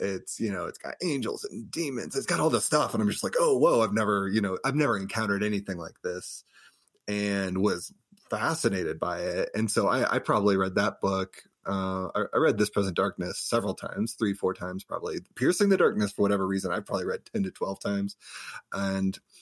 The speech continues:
um, read a lot of his other books for a few years and then kind of fell off. But then, like, you know, the Left Behind series, all that. So I have, like, been at, like, ground zero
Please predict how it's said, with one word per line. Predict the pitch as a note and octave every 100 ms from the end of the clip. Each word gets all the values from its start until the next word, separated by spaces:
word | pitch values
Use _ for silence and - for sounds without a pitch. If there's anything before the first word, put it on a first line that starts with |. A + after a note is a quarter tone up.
| - _ -
um, | G2+ G2+ G2 F#2+ C2+ A2
read | A2 G#2+
a |
lot | G2 G#2+
of | G#2
his | G2+
other | G2 G#2
books | F2+ G2 - - - - -
for | G2+
a | G2
few | - G2
years | F#2+ F#2+ F#2+ F#2+
and | F#2+
then | F#2+
kind | F#2+ F2+
of | F2+ - - - _
fell | G2 G2
off. | F#2 F#2 - -
But | A#2 G#2+ A#2
then, | B2 A2+
like, | G#2 G2
you | B2+
know, | A2+ G#2
the |
Left | G#2 A#2+
Behind | B2+ A#2 A#2+ A2
series, | A2 G#2 G2+
all | G#2
that. | G2 E2
So | C3+ -
I | B2
have, | C#3+ A#2+
like, | A2 G#2 G#2
been | A2 G2+
at, | G2 G2
like, | F#2+ G2 F2+ _ _ _ _ _ _ _
ground | A2+ A2+ A2+ G2+
zero | A2+ G#2 G2 F#2 F2+